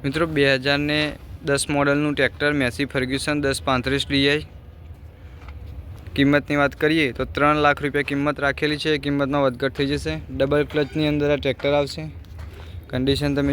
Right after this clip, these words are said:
જોઈ શકો છો, સારી કન્ડિશનની અંદર છે. બે હજાર દસ મોડલ દસ પાંત્રીસ ડી આઈ, ત્રણ લાખ રૂપિયા કિંમત, એ કિંમતમાં વધઘટ થઈ જશે.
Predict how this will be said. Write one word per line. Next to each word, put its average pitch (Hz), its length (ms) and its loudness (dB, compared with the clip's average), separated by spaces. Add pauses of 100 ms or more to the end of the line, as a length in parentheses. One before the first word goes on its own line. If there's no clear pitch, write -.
જોઈ 139 160 0
શકો 147 280 0
છો, 156 120 -4 (1700)
સારી 127 320 2
કન્ડિશનની 139 560 0
અંદર 135 240 0
છે. 143 100 -6 (1120)
બે 135 80 0 (220)
હજાર 139 160 2 (100)
દસ 139 160 2 (120)
મોડલ 147 280 2 (300)
દસ 139 220 -2
પાંત્રીસ 131 420 0
ડી 143 220 4
આઈ, 160 120 2 (100)
ત્રણ 139 280 2
લાખ 135 180 4
રૂપિયા 139 260 2
કિંમત, 143 320 0 (640)
એ 135 120 -4
કિંમતમાં 139 420 2
વધઘટ 123 340 0
થઈ 143 140 0
જશે. 156 200 -4